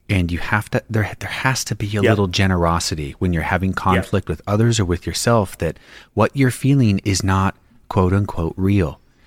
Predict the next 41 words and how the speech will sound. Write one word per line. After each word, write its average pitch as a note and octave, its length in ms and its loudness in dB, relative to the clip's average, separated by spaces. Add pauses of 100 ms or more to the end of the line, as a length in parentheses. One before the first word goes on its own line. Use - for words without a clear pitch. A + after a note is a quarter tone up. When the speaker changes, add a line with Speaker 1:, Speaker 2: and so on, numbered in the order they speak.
(180)
Speaker 1:
It G2+ 100 0
is F2+ 160 0
your F#2 140 2
perception - 760 -2
and F2 380 -6
the, F2+ 260 0
all G2+ 160 0
of F#2 80 -2
this, F#2 160 -4
the - 140 -6
story F#2 360 2
that - 120 -6
you G2 60 -10
tell C#3 200 2
yourself B2+ 320 0
around E2 220 0
that - 120 -6
perception. F#2 540 -4
So F#2 280 0 (520)
whatever A#2 400 2
exercises, G#2+ 800 0
whatever F2 280 0
tools G#2 460 0
are F2+ 120 2
available F2+ 500 0
so - 140 -6
that E2 140 -6
you G2 100 -4
can F2 220 -6
work F#2+ 240 -2
through F#2 360 2 (520)
what G2+ 160 0
it F#2 100 0
is F2+ 180 2
you F2+ 100 2
need F2 160 2
to F#2 100 0
work F#2 260 0
through, D2+ 320 -4 (320)
but B2+ 160 0
recognize B2 800 0